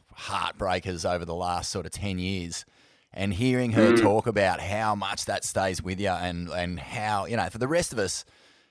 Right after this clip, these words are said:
Speaker 1: you, you watch it, you feel that pain with her and for her, but then we just get on with our normal lives. For her, that's, that P T S D is there, and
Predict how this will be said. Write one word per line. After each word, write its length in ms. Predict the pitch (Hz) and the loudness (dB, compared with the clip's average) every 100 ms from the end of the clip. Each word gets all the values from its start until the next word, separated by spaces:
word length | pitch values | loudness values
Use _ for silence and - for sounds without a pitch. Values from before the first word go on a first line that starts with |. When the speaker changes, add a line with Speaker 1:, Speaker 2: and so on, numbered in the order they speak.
| _ - | _ -10
Speaker 1:
you, 120 | 123 | -8
you 180 | 107 131 | -6 0
watch 320 | 147 147 - | 2 2 2
it, 200 | 143 131 _ _ | 2 2 _ _
you 160 | - 120 | -12 -10
feel 400 | - 151 135 127 | -6 0 2 4
that 280 | 120 104 - | 2 2 -2
pain 380 | - 107 104 98 | -2 0 0 2
with 160 | 110 | 4
her 260 | 113 92 101 | 4 2 0
and 220 | - 92 | -4 -6
for 340 | - 101 101 98 | -4 -2 -2 -2
her, 180 | 71 - _ _ _ | -6 -12 _ _ _
but 220 | - 101 - | 0 0 -2
then 240 | 156 135 | -2 2
we 200 | 110 120 | 6 6
just 160 | 104 - | 4 2
get 120 | 104 | 2
on 100 | 98 98 | 4 2
with 120 | 95 | 0
our 100 | 95 | 0
normal 260 | 98 95 | 0 -2
lives. 360 | 87 95 117 92 | -2 -2 -2 -4
For 140 | 110 101 | -4 0
her, 260 | 127 143 | 0 0
that's, 420 | 101 - - - - _ _ | -2 -4 -4 -8 -10 _ _
that 160 | - 160 _ - | -10 -10 _ -4
P 160 | 120 104 | -2 0
T 100 | 107 95 | 0 0
S 140 | 92 | -2
D 260 | - 95 95 | -2 -2 -2
is 120 | 80 | -6
there, 460 | - 82 139 127 92 | -6 -4 -4 -4 -6
and 140 | 87 | -8